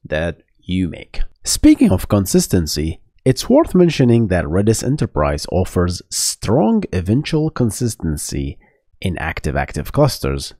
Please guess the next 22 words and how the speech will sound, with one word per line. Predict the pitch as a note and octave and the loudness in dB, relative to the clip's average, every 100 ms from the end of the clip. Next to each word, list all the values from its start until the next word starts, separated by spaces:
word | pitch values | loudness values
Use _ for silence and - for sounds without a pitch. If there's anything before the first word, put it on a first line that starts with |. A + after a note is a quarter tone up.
| _ | _
between | A#2 - - C#2 | -4 -2 -4 -6
data | C2 C2+ | -4 -2
centers. | - C3 C#2+ A#1 - - - - _ - | 0 0 -2 -6 -10 -20 -20 -20 _ 2
When | B2 F3+ | 4 6
we | D4 | 6
use | A3 C3 F3 D#3 | 8 8 6 4
active-active | F2+ G2 - B2+ B2+ - D3+ | -2 -6 -4 -2 -2 -2 -6
clusters, | - F3 E3 - F#3+ F3 | -4 -4 -2 -2 -2 -2
conflicts | - - F#3 G#3+ - G3 F#3+ - | -6 0 2 2 2 0 0 0
are | E2+ - - | 0 0 -2
inescapable, | G#2+ G#2+ - A2+ A2 E2 C#2 D2+ - - | -2 -2 -2 0 0 -2 -2 -4 -6 -8
since | - F3 C3+ | 2 4 4
we | A2 G2 F2 | 4 4 4
are | E2 F2 | 2 0
writing | - G#2 C3+ C3 F2 C#2 - | 2 4 4 2 -4 -4 -4
to | F#2+ | -4
both | E2+ - F2 D#2+ - - | -4 -2 0 0 -4 -10
instances | D#2+ - - C#2+ C#2+ C#2 | -8 -6 -6 -6 -4 -6
at | B1+ | -6
the | C2 | -6
same | - C2+ C2 | -6 -8 -4
time. | - C#3+ - E2+ | -2 -2 -4 -8